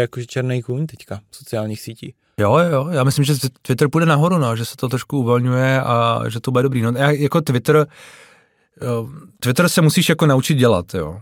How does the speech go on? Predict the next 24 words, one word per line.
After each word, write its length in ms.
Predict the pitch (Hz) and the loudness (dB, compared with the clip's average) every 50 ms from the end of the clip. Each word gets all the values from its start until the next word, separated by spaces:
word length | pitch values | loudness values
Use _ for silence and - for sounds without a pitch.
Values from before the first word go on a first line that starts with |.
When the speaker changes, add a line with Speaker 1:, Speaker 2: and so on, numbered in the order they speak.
| - _ - | -18 _ -6
Speaker 1:
Hmm. 100 | 123 123 | -2 0
Speaker 2:
Twitter 220 | 131 151 151 147 | 0 2 4 4
je 80 | 147 151 | 4 4
taková 260 | 143 143 131 143 143 143 | 4 4 4 4 4 4
Speaker 1:
A 20 | |
je 60 | - | 4
těžkej, 260 | - - - 123 110 | 0 -2 -4 -2 -2
není? 260 | 107 104 110 127 202 294 | -2 -2 -2 -4 -4 -4
Speaker 2:
Mm, 960 | 156 156 160 175 202 214 226 240 240 220 220 226 214 214 214 214 214 208 196 175 170 | -4 -6 -4 -2 -2 -2 -2 -2 -2 -2 -2 -2 -2 -2 -2 -2 -2 -4 -6 -6 -8
asi 200 | 160 - - 180 | -8 -6 -2 -2
jak 100 | 175 160 - | -2 -2 -2
pro 140 | - 120 113 | -4 -4 -2
koho, 300 | - 139 135 110 110 104 | 0 -2 -2 0 0 0
Speaker 1:
A 40 | 101 | 0
Speaker 2:
jako, 100 | 104 135 | 0 0
Speaker 1:
využiješ 320 | 151 156 151 160 160 156 - | 0 0 2 2 0 0 0
tam 120 | 127 156 156 | 0 0 0
Speaker 2:
kdy. 100 | 147 - | 2 2
Speaker 1:
ten 140 | 160 156 | 2 0
svůj 200 | 151 - 170 160 156 - | 2 2 0 0 0 0
copy 240 | 180 160 - 165 | -2 -2 -2 -4
skill. 340 | 151 - - - 101 95 92 - _ _ _ _ _ _ _ _ _ _ _ - 147 131 | -4 -4 -8 -8 -8 -8 -8 -10 _ _ _ _ _ _ _ _ _ _ _ -16 -8 -4
Speaker 2:
No, 280 | 139 147 151 160 160 | 0 2 4 4 4
jasně, 420 | 156 147 - - 120 107 101 101 | 4 2 0 -2 -2 -2 -2 -4